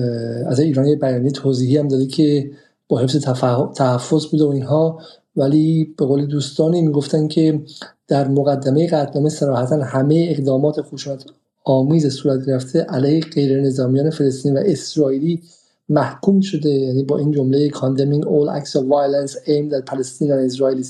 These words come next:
civilians که به این شکل حماس هم محکوم می‌شه. در بند هفتم هم صراحتاً از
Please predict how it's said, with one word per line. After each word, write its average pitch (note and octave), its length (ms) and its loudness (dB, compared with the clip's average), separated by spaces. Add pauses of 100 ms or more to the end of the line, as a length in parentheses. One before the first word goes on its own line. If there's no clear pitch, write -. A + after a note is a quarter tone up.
civilians F3 640 2 (380)
که - 100 0
به C#3+ 80 4
این D3 100 2
شکل D#3+ 260 -2
حماس D3+ 340 0
هم D3 60 -2
محکوم D3 420 -2
می‌شه. G3 240 0
در D#3+ 160 2
بند D#3+ 240 0
هفتم G3 480 -2
هم G3+ 320 2 (400)
صراحتاً D#3+ 560 0
از D3 380 -2